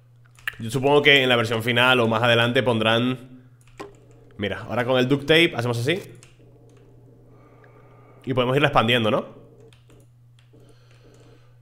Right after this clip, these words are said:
Vale, no podemos alejarnos de la plataforma. Si te alejas, estás fuera, cabrón.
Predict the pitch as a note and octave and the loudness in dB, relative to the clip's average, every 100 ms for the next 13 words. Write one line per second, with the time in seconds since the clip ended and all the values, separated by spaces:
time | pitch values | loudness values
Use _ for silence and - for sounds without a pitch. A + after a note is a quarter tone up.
0 | _ _ _ - - - - - - A2+ | _ _ _ -20 -20 -20 -20 -20 -8 0
1 | A#2 A#2+ C3+ C#3 D#3 D#3+ D#3+ D#3 C3 C3+ | 2 2 2 4 4 6 4 2 2 0
2 | D#3+ C#3+ C3 A2+ B2+ A#2 G2+ B2+ A#2 A#2 | 0 0 -2 -2 -2 -2 -4 -2 0 0
3 | - G#3+ C#3 C3+ - - A#2+ G2+ F#2+ F#2 | 0 -4 -4 -6 -6 -6 -4 -2 -2 -4
4 | F#2 | -6